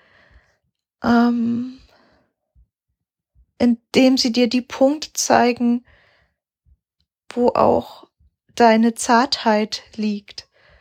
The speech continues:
wo du besonders sanft auch sein darfst mit dir. Weil hinter der Angst kommt dann vielleicht oft auch eine Traurigkeit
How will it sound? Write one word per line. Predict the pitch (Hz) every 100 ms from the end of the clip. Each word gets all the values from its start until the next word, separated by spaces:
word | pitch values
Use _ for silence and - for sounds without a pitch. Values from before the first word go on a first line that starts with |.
| _ _
wo | - 247
du | 220 240 240 262 _ _ _ _ _ _ _ _ -
besonders | 233 233 254 294 269 247 - -
sanft | 220 240 233 302 - - -
auch | 208 -
sein | - 190 247 285 240
darfst | 196 202 - - - - _ _
mit | 226 226 _ -
dir. | - - 247 - _ _ _ _ _ _ _ _ _ _ _ _ _ _ _ _ _ _ _ _ _ _ _ _ - - _ _ _ _ _ _ _ _
Weil | 233
hinter | 226 254 240
der | -
Angst | 220 247 -
kommt | 208 220
dann | 220
vielleicht | - 180 214 -
oft | - 226 _ -
auch | 214
eine | 226 202
Traurigkeit | - 208 233 247 - - 214 220